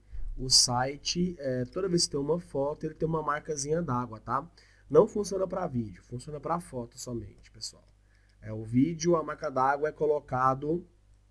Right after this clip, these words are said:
no próprio programa de edição. Então, no caso de fotos aqui, é, do programinha aqui, vou dar os next da vida, né?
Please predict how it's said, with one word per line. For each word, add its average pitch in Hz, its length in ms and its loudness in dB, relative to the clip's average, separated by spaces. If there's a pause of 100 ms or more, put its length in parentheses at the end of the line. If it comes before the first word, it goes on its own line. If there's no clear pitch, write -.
(380)
no 131 140 4
próprio 143 240 2
programa 139 340 4
de 143 60 -2
edição. 131 480 0 (1000)
Então, 110 220 -6
no 143 100 0
caso 135 280 0
de 135 100 -10
fotos 127 440 -6
aqui, 170 400 -6 (640)
é, 113 640 -2
do 117 80 -16
programinha 139 400 0
aqui, 185 180 -4
vou 180 140 -2
dar 120 200 0
os 120 180 -2
next 123 400 -2
da 127 160 -4
vida, 143 340 -4
né? 147 180 -4